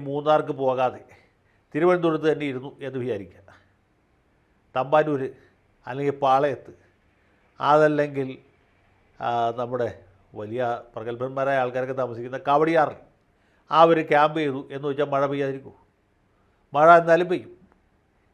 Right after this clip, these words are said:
ഇനി മേയർ നാട്ടിലുണ്ടായിട്ടും മഴ പെയ്യുന്നില്ലേ? ഇപ്പോൾ കൊച്ചി മേയർ അനിൽകുമാർ പ്രഗത്ഭനായ ഒരു ഭരണാധികാരിയായിട്ടാണ് കരുതപ്പെടുന്നത്. അദ്ദേഹം എളമക്കരയിലെ സ്വന്തം വീട്ടിൽ തന്നെ ഇരിക്കുന്നുണ്ട്, അല്ലെങ്കിൽ എറണാകുളം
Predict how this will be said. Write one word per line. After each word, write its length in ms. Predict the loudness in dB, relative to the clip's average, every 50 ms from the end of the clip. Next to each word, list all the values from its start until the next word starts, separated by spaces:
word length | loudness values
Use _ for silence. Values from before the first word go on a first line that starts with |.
| _ -4 -2
ഇനി 180 | 0 2 2 2 2 2 2 0 0 2
മേയർ 260 | 4 6 6 6 4 2 -2 -2
നാട്ടിലുണ്ടായിട്ടും 640 | -4 -4 -4 -6 -6 0 2 2 2 2 0 -2 0 0
മഴ 80 | 0 0 -2
പെയ്യുന്നില്ലേ? 340 | -4 -6 -8 -10 -12 -12 -14 -16 _ _ _ _
ഇപ്പോൾ 160 | -12 -12 -6 -4
കൊച്ചി 260 | -4 -4 -2 -2 -2 -2 0
മേയർ 220 | 0 0 0 -2 -4 -12 -20 _ _ _ _ _ _ _ _ _ _ -8 -6
അനിൽകുമാർ 480 | -4 -2 -4 -4 -2 -2 -2 -4 -4 -6 -10 _ _ _ _ _ _ _ _ _ _ _ _ _ -12
പ്രഗത്ഭനായ 520 | -8 -4 -4 -4 -4 -2 0 2 2 2 2 0 -2 -4 -8 -8
ഒരു 100 | -6 -2 -2 0
ഭരണാധികാരിയായിട്ടാണ് 800 | 0 0 0 0 -2 0 -2 -4 -4 -4 -4 -6 -8 -8 -6 -4
കരുതപ്പെടുന്നത്. 420 | -4 -4 -6 -10 -14 -18 _ _ _ _ _ _ _ _ _ _ _ _ _ _ _ _ _ _ _ _ _ _ -2 -2 0
അദ്ദേഹം 300 | 2 6 6 6 6 4 0 -6 -14 _ -4 -4
എളമക്കരയിലെ 540 | -2 -2 -2 -2 0 0 0 0 0 -2 -2 -4
സ്വന്തം 220 | -4 -4 -4 -4 -4
വീട്ടിൽ 260 | -6 -8 -10 -12 -6 -4 -4
തന്നെ 140 | -4 -4 -6 -10
ഇരിക്കുന്നുണ്ട്, 400 | -10 -14 -16 -18 -18 -20 _ _ _ _ _ _ _ -12 -10
അല്ലെങ്കിൽ 300 | -8 -6 -4 -4 -4 -6 -8 -12 -18 _ _ _ _ _ _ _ -4
എറണാകുളം 360 | 0 2 2 4 4 2